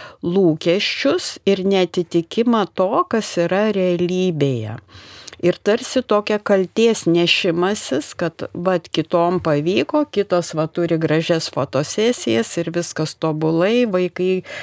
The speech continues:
krepšeliuose tarp gėlių ir kalėdinės fotosesijos, ir ten jau vaikai valgo tą ir tą, daro tą ir tą, galvytę kelia, kojytę griebia ir, žodžiu, viskas tobula, o mano, vat,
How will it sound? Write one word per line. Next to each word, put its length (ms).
krepšeliuose 1000
tarp 320
gėlių 580
ir 220
kalėdinės 800
fotosesijos, 1040
ir 260
ten 320
jau 160
vaikai 400
valgo 600
tą 240
ir 220
tą, 280
daro 440
tą 260
ir 140
tą, 200
galvytę 600
kelia, 400
kojytę 580
griebia 600
ir, 220
žodžiu, 400
viskas 480
tobula, 560
o 180
mano, 440
vat, 400